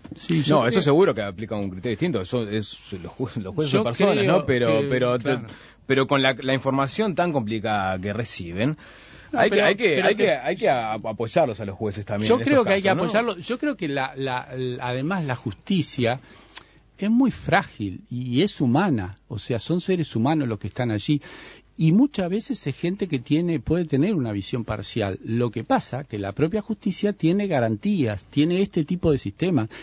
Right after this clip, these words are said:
Speaker 1: Este señor que fue liberado, hay testimonios que lo involucran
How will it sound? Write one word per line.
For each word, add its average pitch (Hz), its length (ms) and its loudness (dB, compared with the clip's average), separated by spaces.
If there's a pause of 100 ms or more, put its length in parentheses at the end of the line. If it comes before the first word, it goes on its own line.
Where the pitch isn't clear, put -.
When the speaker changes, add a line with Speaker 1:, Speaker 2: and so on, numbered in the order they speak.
(120)
Speaker 1:
Este - 280 2
señor 156 340 4
que 139 100 -2
fue 143 140 -2
liberado, 104 720 0 (560)
hay 277 160 2
testimonios 131 720 0
que - 100 -6
lo 110 80 0
involucran 139 800 2